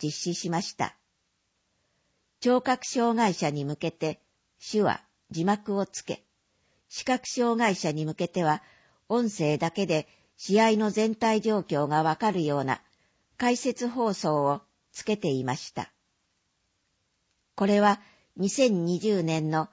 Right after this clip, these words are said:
東京オリンピックへの準備の一つということでした。これから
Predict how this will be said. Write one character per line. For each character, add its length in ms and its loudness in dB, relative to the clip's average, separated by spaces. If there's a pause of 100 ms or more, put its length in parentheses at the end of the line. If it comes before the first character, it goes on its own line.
(320)
東 260 -2
京 320 2
オ 80 4
リ 120 0
ン 80 -2
ピ 160 -4
ッ 140 -6
ク 140 0
へ 140 2
の 160 -6 (680)
準 280 2
備 140 -2
の 140 -2
一 220 -6
つ 140 -12
と 160 0
い 100 0
う 60 0
こ 140 -4
と 120 -4
で 120 -6
し 120 -14
た。 220 -8 (1500)
こ 120 0
れ 100 2
か 140 0
ら 180 2